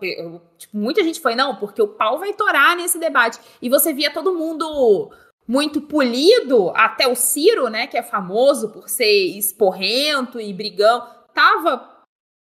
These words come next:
tranquilos. É, o Lula foi muito Lulinha, paz e amor, o debate inteiro.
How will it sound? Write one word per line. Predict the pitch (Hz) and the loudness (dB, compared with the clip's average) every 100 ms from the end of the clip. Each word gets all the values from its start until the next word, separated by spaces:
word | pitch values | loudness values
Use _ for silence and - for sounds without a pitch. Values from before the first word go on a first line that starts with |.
| _ - | _ 2
tranquilos. | 254 214 - 247 349 285 - - | 2 2 -4 -4 0 0 -2 0
É, | 226 208 208 190 185 | 2 4 2 0 -2
o | - 226 | -4 -4
Lula | 220 330 440 403 | 0 4 6 6
foi | - 285 | 2 -2
muito | 254 220 254 349 359 | -2 -4 -6 -6 -6
Lulinha, | 269 247 311 254 269 285 | -6 -6 -8 -8 -10 -6
paz | 254 269 | -6 -4
e | |
amor, | 254 190 214 330 330 - | -4 -4 -2 -2 -4 -8
o | 208 | -4
debate | 202 196 240 - | 0 2 0 -2
inteiro. | 226 - 185 202 254 | -12 -2 0 2 0